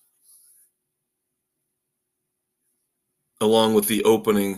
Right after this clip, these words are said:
one-two punch, the opening one-two salvo, and Tidal Wave, Steel Still Rusts is one of my four favorite songs on Get Rollin'. Very, very good, anguished,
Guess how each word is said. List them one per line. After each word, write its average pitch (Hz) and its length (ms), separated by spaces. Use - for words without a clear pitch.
one-two 104 500
punch, 104 480
the 101 100
opening 101 340
one-two 98 360
salvo, 95 580
and 92 260
Tidal 110 400
Wave, 85 440
Steel 120 340
Still 107 240
Rusts 101 560
is 101 240
one 98 200
of 92 140
my 92 220
four 101 320
favorite 95 420
songs 92 520
on 95 420
Get 90 240
Rollin'. 90 480
Very, 110 260
very 98 280
good, 98 600
anguished, 117 880